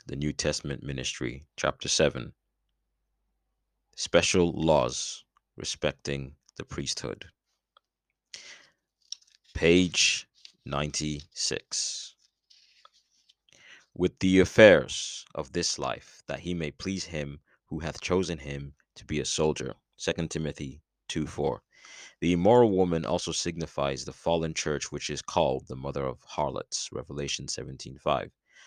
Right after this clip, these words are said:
A servant of God must not compromise with any of the fallen churches, nor with their corrupt doctrines. The fallen church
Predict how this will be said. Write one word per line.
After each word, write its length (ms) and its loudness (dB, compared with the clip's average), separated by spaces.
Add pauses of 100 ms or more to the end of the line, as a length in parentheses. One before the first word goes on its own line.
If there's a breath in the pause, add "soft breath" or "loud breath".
(180 soft breath)
A 60 -14
servant 260 2
of 140 -4
God 180 4
must 240 -6
not 160 -2
compromise 560 -8
with 220 -10
any 260 -4
of 100 -8
the 100 -14
fallen 280 -2
churches, 420 -8
nor 200 -4
with 160 -10
their 120 -6
corrupt 340 -6
doctrines. 680 -10 (600)
The 60 -12
fallen 300 6
church 320 2